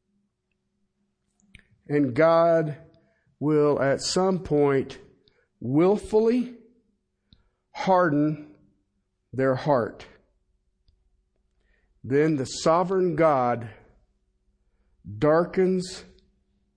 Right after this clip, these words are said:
their understanding. That is the pagan, that is the Gentile that is out there.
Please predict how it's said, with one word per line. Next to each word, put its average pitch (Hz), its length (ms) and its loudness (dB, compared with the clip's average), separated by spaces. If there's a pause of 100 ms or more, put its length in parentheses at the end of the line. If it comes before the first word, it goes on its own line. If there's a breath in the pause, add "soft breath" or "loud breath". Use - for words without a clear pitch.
(400)
their 135 300 -2
understanding. 113 720 -6 (1300)
That 156 520 0
is 151 480 -2
the 139 80 -6
pagan, 131 640 -2
that 127 200 -2
is 131 260 -4
the 123 120 -6
Gentile 120 800 -4 (880)
that 123 140 -2
is 110 160 -6
out 127 360 -2
there. 101 200 -4